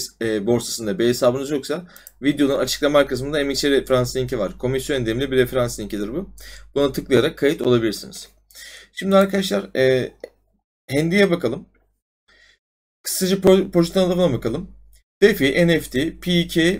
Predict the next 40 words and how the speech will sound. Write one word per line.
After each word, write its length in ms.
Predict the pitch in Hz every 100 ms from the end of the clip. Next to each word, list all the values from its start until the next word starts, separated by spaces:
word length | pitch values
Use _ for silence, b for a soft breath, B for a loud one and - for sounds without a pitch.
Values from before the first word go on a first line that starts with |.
| 156
ve 140 | 160
daha 200 | 170 175
fazlasında 580 | 175 156 143 131 131 156
çeşitli 360 | 151 127 - 151
hizmetler 440 | 135 127 131 143
ve 80 | 135
içerikler 440 | 123 143 139 160
sağlayan 460 | 147 117 107 143 131
blok 260 | 156 160
zinciri 380 | - 117 107 127
tabanlı 400 | 127 110 113 131
bir 100 | 156
oyun 300 | - 143 143
platformudur. 600 | 127 104 104 87 - - _ _ _ _ _ -
Handy 400 | 202 180 165 196
şu 180 | - 180
anda 200 | 165 160
bir 100 | 165
iki 300 | 165 175 175
harika 440 | 139 143 147 147 165
hizmeti 520 | 123 117 110 175 180 B -
Handy 240 | 160 151
Pick 240 | 139 135
ve 180 | 160 147
Kickoff 460 | - 151 143 151 -
Plat'ın 280 | 143 139 151
sunmaktadır. 680 | - 127 123 120 104 90 _ b b b -
Handy 260 | 196 190 151
daha 180 | 180
sonra 240 | 185 185 170
daha 220 | 175 180
fazla 220 | 175 156
hizmete 280 | 147 160 160
sahip 260 | 156 151 147
olacak 300 | 110 135 151
ve 40 |
ekosistemi 440 | 143 151 139 143 151
sürekli 300 | 160 127 117
olarak 200 | 139 -
genişletecektir. 760 | 127 123 123 - 110 -